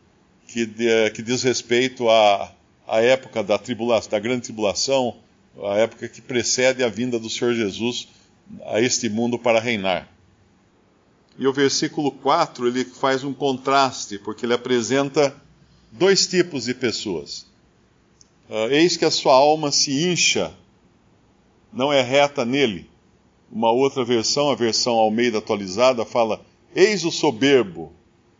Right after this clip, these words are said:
sua alma não é, não é reta nele." Aí faz o contraste, "Mas o justo viverá pela sua fé." Esse é o contraste que, que nós encontramos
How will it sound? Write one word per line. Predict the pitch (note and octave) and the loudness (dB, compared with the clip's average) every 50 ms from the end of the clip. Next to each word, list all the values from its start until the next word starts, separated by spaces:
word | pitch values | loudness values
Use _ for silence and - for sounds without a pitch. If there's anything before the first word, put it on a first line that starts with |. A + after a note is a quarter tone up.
| _ | _
sua | - - - D3 C3+ | -18 -6 0 2 4
alma | C3 C3 C#3+ D3+ D#3 D#3+ D#3+ D#3+ | 6 6 6 4 2 0 -2 -4
não | D#3+ D#3+ E3 E3 | -2 -2 0 0
é, | E3+ E3+ E3 E3 E3+ | 0 -2 -2 -4 -6
não | C#3+ C#3 D3 D#3 | -4 -2 0 2
é | D#3+ D#3+ C#3+ | 2 2 2
reta | C#3 C#3 C#3+ C#3+ - E3+ | 4 4 2 2 0 -4
nele." | D3 C3+ C3 B2+ A2+ A2 | -2 0 2 2 2 2
Aí | A#2 B2 | 2 0
faz | C3 - D#3 C#3+ C3+ C#3+ | 0 2 0 0 0 0
o | D3+ | -2
contraste, | - F#3 F3+ F3 F3 E3 C#3 B2 - - - E2+ _ _ _ _ _ - | -2 -2 -2 0 2 4 4 4 2 -2 -12 -14 _ _ _ _ _ -4
"Mas | A#2 B2 C3 B2+ C3 | 0 2 2 2 4
o | C#3 B2+ | 2 0
justo | A2 F#2+ G#2+ G3 A#3 A3+ - - - B2+ A2+ | 0 0 0 -2 -2 -2 -2 -4 -4 -4 -2
viverá | A#2 C3 A#2+ C3 C3+ A#2 G#2+ A2 A#2+ B2 | -2 -2 0 2 2 4 4 4 2 2
pela | - D3 C3+ C3+ | 0 -2 -4 -4
sua | C3+ - E3 D#3+ | -4 -2 -4 -4
fé." | - - C3+ B2 D3 - - _ - - - _ _ _ _ _ _ _ _ _ _ _ _ _ _ _ _ - | -2 -2 -2 -2 -2 -4 -8 _ -20 -20 -20 _ _ _ _ _ _ _ _ _ _ _ _ _ _ _ _ -6
Esse | C3+ D3 C#3 - F3 | -4 -2 0 0 -2
é | |
o | D#3 | -2
contraste | D#3+ E3 D#3+ D3+ C#3 C#3 B2+ A#2+ A2+ - - - G2 | -2 -4 -4 -4 0 0 2 2 2 0 -4 -8 -10
que, | - - A2+ A2+ A2 A2 G#2+ G#2 G2+ G2 F#2 F2+ F2+ _ _ _ _ _ _ _ _ _ _ - | -12 -10 -8 -6 -4 -4 -2 -2 -2 -4 -4 -8 -12 _ _ _ _ _ _ _ _ _ _ -12
que | A2 | -6
nós | A2+ A2+ A2+ A2 | -4 -4 -2 -2
encontramos | B2 B2+ A#2+ B2+ B2+ A2+ A2 - A#2 C3+ D3+ D#3 C#3 A2+ F#2+ F2 - - - | -4 -6 -4 -2 -4 -4 -4 -2 -2 0 0 0 -2 -4 -6 -8 -10 -12 -14